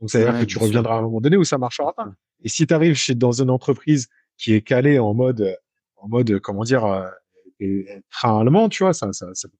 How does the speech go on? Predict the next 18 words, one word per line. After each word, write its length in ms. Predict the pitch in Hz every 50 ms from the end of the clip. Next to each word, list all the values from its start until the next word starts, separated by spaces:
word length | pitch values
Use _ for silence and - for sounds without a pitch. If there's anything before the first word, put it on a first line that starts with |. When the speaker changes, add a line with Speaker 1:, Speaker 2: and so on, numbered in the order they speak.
| _ _ _ _
Speaker 1:
fonctionner, 320 | _ - - 170 170 160
quoi, 120 | - - -
tu 80 | _ _
vois. 80 | _ _ _ _ _ _
Ça 80 | 110
marchera 280 | 98 - - - - -
pas. 100 | - _ _ _ _ _ _ _ _ _ _ _ _ _
Speaker 2:
Ouais, 200 | 127 131 131 123
bah, 80 | 107 101
c'est 140 | 95 - 117
une, 80 | 113 101
vraiment 220 | 120 135 160 160
une 60 | 139
vision 180 | 123 120 135 135
que 60 | -
je 40 | _
trouve 120 | 117 107
passionnante. 420 | - 120 110 - 123 110 101 90